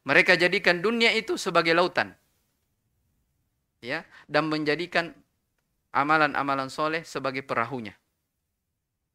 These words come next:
Paham? Beliau Imam Syafi'i rahimahullah mengibaratkan dunia ini bagaikan lu-, lautan yang sangat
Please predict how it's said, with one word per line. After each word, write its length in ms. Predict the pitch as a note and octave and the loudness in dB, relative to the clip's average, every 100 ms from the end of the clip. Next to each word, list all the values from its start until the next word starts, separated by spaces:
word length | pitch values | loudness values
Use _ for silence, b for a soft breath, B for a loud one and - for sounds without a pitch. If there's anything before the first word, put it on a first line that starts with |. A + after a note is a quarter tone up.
| _ _ _ _ _ _ | _ _ _ _ _ _
Paham? 240 | - D3 A#2+ - _ - | 0 0 0 -10 _ -8
Beliau 240 | C3 E3 | -2 0
Imam 160 | D#3+ D#3 | 2 0
Syafi'i 340 | D3 D#3 D3+ | 2 0 0
rahimahullah 640 | C#3 C#3 D3+ C#3 C#3 E3 - B B | -2 -2 -2 -4 2 0 0 B B
mengibaratkan 800 | D3 D3 D3 D#3+ F3 - D#3 B2 | -6 0 4 4 4 2 2 2
dunia 260 | C#3+ F3 F3 | -4 -2 0
ini 220 | F#3 F3+ | 0 0
bagaikan 340 | D#3+ E3 E3 D#3+ | 0 0 0 -2
lu-, 200 | F3 F3 | -2 -8
lautan 480 | C#3 D#3+ G3 G#3 F#3+ | -2 0 0 -2 -4
yang 160 | E3 D#3 | -4 -4
sangat 320 | D#3+ F#3 | -4 -2